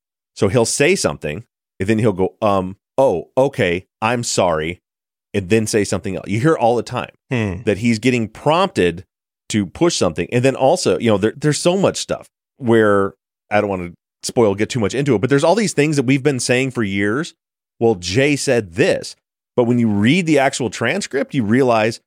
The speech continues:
Speaker 1: Jay didn't say that. McGillivray said that.
Speaker 2: Hmm.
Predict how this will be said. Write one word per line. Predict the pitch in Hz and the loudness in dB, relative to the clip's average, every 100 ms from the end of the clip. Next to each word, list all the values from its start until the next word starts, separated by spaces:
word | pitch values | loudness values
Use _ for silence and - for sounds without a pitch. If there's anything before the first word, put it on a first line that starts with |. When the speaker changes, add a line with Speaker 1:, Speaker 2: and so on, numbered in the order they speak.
| _ _ _ - | _ _ _ -8
Speaker 1:
Jay | 135 202 | 0 2
didn't | 262 87 76 | 2 -2 -2
say | 82 73 | -6 -4
that. | 71 82 185 _ _ _ - | -2 -2 -4 _ _ _ -6
McGillivray | 151 170 277 220 95 80 71 | -2 2 2 2 0 -2 -4
said | - 67 | -6 -6
that. | 67 55 - _ _ | -6 -12 -12 _ _
Speaker 2:
Hmm. | 143 110 | -2 -2